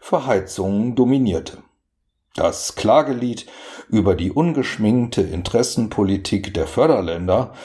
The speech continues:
hat dabei jedoch einen schizophrenen Touch.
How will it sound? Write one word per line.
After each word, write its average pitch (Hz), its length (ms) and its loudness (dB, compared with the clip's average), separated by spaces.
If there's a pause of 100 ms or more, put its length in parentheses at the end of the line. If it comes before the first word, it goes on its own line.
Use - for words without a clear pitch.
(200)
hat 147 220 0
dabei 113 260 2
jedoch 107 480 -2
einen 104 220 2
schizophrenen 98 960 0
Touch. - 460 -6